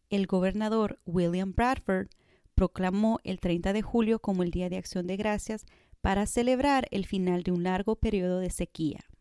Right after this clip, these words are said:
Después de ese año, la celebración del Día de Acción de Gracias fue irregular. Pero en mil setecientos ochenta y nueve, después de que las trece colonias se unieran, el presidente George Washington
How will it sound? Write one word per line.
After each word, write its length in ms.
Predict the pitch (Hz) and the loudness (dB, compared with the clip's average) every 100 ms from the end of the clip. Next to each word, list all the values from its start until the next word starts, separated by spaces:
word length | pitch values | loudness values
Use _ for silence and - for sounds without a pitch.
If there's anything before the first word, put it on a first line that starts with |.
| _ _ _ - _ _ _ _ _ - | _ _ _ -20 _ _ _ _ _ 0
Después 380 | 202 - 208 | 2 4 4
de 80 | 202 | 4
ese 220 | 226 240 | 2 2
año, 360 | 226 233 247 262 | 2 2 2 0
la 220 | - 202 214 | -2 0 0
celebración 600 | 214 196 185 185 - 180 | 0 -2 -2 -2 -2 -2
del 160 | 196 | -2
Día 240 | 196 202 202 | -2 -2 -2
de 60 | |
Acción 320 | 208 - 185 180 | -4 -4 -4 -2
de 100 | 185 | -2
Gracias 480 | 190 202 - 240 - | 0 -2 -4 -8 -10
fue 300 | - - 185 | -10 -2 0
irregular. 640 | 175 170 165 175 - - - _ _ _ _ _ _ _ | 0 -2 0 0 -2 -8 -20 _ _ _ _ _ _ _
Pero 360 | 254 269 226 220 | 4 4 2 -2
en 240 | 202 185 185 | -4 -4 -4
mil 260 | 196 220 | -4 -4
setecientos 580 | - 240 247 - 208 233 | -6 -6 -4 -6 -6 -4
ochenta 420 | - - 208 202 220 | -6 -4 -4 -2 0
y 20 | |
nueve, 380 | 240 220 208 - _ _ | 2 2 -2 -8 _ _
después 500 | 180 196 - 180 175 | -2 -2 0 -2 -2
de 80 | 196 | -2
que 140 | 208 | -2
las 200 | 190 170 | -2 -4
trece 340 | - 202 - 254 | -2 -2 -2 2
colonias 440 | 277 254 240 240 | 4 4 2 -2
se 100 | 226 | -2
unieran, 500 | 220 240 226 175 180 - _ - _ | 0 2 2 0 -2 -10 _ -20 _
el 120 | 190 | -2
presidente 840 | - 214 233 269 247 240 - 185 - - | 2 2 4 2 2 0 -2 -4 -6 -2
George 420 | 180 170 208 214 | 4 4 2 -2
Washington 720 | 226 262 269 220 196 185 190 | 2 4 4 0 0 0 -2